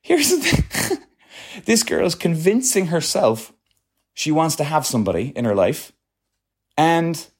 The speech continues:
she blows your man out of the water, yet she fancies him, but yet he's gotta put in more work to get her. I mean, that's just ridiculous. They're both single. They're both there on the, on the day.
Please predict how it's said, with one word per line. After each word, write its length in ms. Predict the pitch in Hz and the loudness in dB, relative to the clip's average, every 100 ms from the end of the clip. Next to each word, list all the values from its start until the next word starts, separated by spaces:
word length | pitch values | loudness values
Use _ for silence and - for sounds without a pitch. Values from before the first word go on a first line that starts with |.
| _ _ _ _ _ _ _ _ _ _ _ _ | _ _ _ _ _ _ _ _ _ _ _ _
she 200 | - 190 | -4 -2
blows 480 | 156 117 170 202 190 | -2 0 4 4 2
your 120 | 190 | 0
man 160 | 165 151 | 2 2
out 100 | 151 | 2
of 80 | 147 | 2
the 60 | |
water, 480 | 131 101 110 135 _ _ | 4 4 2 -4 _ _
yet 220 | 185 214 | -2 0
she 140 | - 226 | 0 0
fancies 460 | 262 277 - 170 | 2 2 2 -2
him, 280 | 139 131 175 - _ | -2 -2 -6 -14 _
but 160 | 175 190 | 2 4
yet 180 | 180 | 2
he's 300 | - - 208 | 0 -2 -2
gotta 200 | - 165 | 2 2
put 240 | 160 - 160 | 0 0 0
in 120 | 151 | 2
more 220 | 139 143 | 4 2
work 420 | 127 147 107 - - _ - | 4 2 2 -4 -20 _ -2
to 140 | 135 | -2
get 280 | 120 117 - | 2 0 0
her. 240 | 73 69 _ _ _ _ _ 180 | -6 -8 _ _ _ _ _ 0
I 40 | |
mean, 80 | 208 | 2
that's 160 | 220 | 2
just 160 | 131 - | 0 -4
ridiculous. 840 | 110 73 - 147 - - - - - - _ | -6 -10 0 2 2 -4 -10 -10 -10 -16 _
They're 120 | 127 | -2
both 280 | 113 139 214 | 2 2 2
single. 540 | - 143 110 98 104 - _ _ | 2 0 2 0 0 -6 _ _
They're 120 | 131 | -2
both 300 | 120 165 175 | 2 2 2
there 280 | 143 131 110 | 2 2 0
on 140 | 90 117 | -2 -2
the, 100 | - | -2
on 140 | 120 | -2
the 80 | 113 | 0
day. 360 | 98 90 92 | 0 0 -2